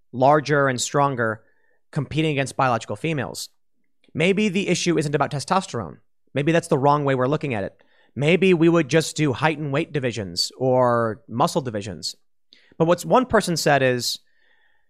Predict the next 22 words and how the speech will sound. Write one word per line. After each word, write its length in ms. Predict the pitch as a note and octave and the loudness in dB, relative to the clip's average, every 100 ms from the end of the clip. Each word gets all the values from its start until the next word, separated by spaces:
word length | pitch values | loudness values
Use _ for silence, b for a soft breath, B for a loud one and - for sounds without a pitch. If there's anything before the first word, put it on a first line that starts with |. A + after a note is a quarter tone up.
| _ | _
"It's 180 | - E3+ | -4 0
not 160 | G#3 A#3 | 2 4
about 380 | G3 F3 - | 6 4 2
gender 180 | D3 D#3+ | -2 -2
segregation 580 | D#3 C#3+ C3+ C3+ - C3 | 0 0 0 0 0 -2
or, 80 | A#2+ | 0
or, 360 | - - A#2 | -2 -4 -4
you 100 | B2 | -2
know, 60 | B2 | 0
or 60 | A#2 | 2
any 120 | C#3+ | 2
of 60 | |
this. 180 | A#2+ A2+ | -2 -2
What 80 | A#2+ | -2
we're 80 | B2+ | 0
having 340 | F3 F#3+ F#3 | 2 2 0
is 180 | C#3+ B2 | 0 -2
low 240 | A#2+ D3+ | 2 2
T 260 | F3+ - E3+ | 2 -2 0
versus 280 | D#3 C#3 B2+ | 0 -2 -2
high 200 | B2+ B2 | -2 -2
T." 340 | - G#2 D#2 | -4 -12 -14